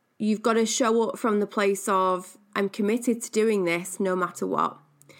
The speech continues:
I'm going on this journey, and you are so welcome to join me on the journey. And if you don't come with me and you're not tuning in and you're not following and you're not liking my posts and you're not asking to work with me, I'm gonna go anyway.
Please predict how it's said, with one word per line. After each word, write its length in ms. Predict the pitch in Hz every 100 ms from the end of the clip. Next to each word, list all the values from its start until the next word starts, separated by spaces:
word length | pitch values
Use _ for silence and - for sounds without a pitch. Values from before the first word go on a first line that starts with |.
| - - -
I'm 260 | 226 226
going 540 | 214 220 214 247 285 285
on 200 | 240 233
this 200 | 220 -
journey, 580 | 185 180 185 202 247 -
and 220 | 202 202
you 240 | 190 208 202
are 100 | 196
so 300 | - 214 214
welcome 440 | 233 240 240 233
to 100 | 233
join 260 | 202 202 202
me 140 | 190
on 140 | 185 180
the 80 |
journey. 560 | 175 185 185 190 220 -
And 320 | 202 190 190 - - - _
if 240 | 220 226 233
you 160 | 269
don't 240 | 285 269 262
come 220 | 269 254
with 180 | 240 247
me 300 | 247 320 -
and 220 | 226 202
you're 220 | 208 226
not 160 | 247 -
tuning 380 | 269 254 247
in 160 | 247 269
and 120 | 226
you're 160 | 196 202
not 200 | 226 -
following 420 | 226 226 233 233
and 100 | 208
you're 140 | 196
not 180 | 214 233
liking 300 | 226 233 247
my 100 | 226
posts 380 | 233 226 226 226
and 100 | 202
you're 140 | 196
not 160 | 220 -
asking 320 | 233 - 226
to 100 | 220
work 220 | 220 220 202
with 160 | 220
me, 300 | 214 214 214 - - - - _ _ _
I'm 200 | 262 262
gonna 200 | 269 240
go 220 | 240 220
anyway. 600 | 214 214 220 214 214 208